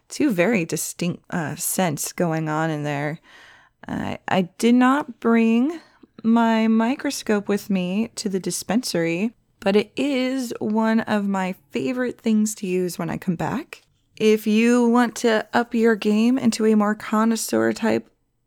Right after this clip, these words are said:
level, I absolutely suggest you get yourself a pocket microscope. I use the Kindscope. I've had it for years now. It's really tiny. It's only about an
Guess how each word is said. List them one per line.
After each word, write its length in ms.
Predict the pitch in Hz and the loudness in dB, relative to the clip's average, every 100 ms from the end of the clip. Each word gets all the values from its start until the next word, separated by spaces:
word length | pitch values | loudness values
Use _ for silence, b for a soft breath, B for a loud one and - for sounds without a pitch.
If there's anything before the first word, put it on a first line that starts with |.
| - | -6
level, 640 | 190 202 208 214 254 359 - | -2 2 2 2 0 0 0
I 300 | 214 214 - 214 | 0 0 0 0
absolutely 880 | 214 214 - 202 202 202 - 190 180 | 0 0 -2 0 2 0 -2 -4 -4
suggest 480 | - 185 170 - | -4 -2 -2 -4
you 100 | 190 | -4
get 200 | 185 185 | -2 -2
yourself 520 | 180 185 - 165 165 - | -2 -4 -2 -4 -4 -8
a 60 | - | -12
pocket 580 | - - 180 - 214 - | -8 -8 -6 -4 -4 -4
microscope. 680 | 185 - 156 - 151 - - B B B B - | -6 -6 -8 -6 -6 -8 -16 B B B B -2
I 220 | 196 214 | 2 4
use 460 | 220 208 208 208 - | 4 2 2 0 -2
the 140 | 185 | -4
Kindscope. 920 | - - 170 165 170 - 165 160 214 - B B - | -4 -4 -2 -2 -4 -2 -2 -2 -6 -12 B B -10
I've 180 | 147 156 | -8 -6
had 240 | - 180 | -2 0
it 100 | 170 | 0
for 240 | - 170 | -2 -2
years 640 | 170 170 190 208 196 180 - | -2 -2 0 2 2 -2 -2
now. 460 | 170 160 160 175 - | -4 -2 -2 -2 -4
It's 340 | 180 - - 214 | -6 -6 -8 -6
really 380 | 190 226 233 | -2 0 0
tiny. 400 | 226 196 175 170 | -2 -4 -4 -4
It's 220 | 170 - 175 | -6 -6 -4
only 260 | 180 175 | -4 -4
about 240 | 170 170 165 | -2 -2 -2
an 160 | 165 | -4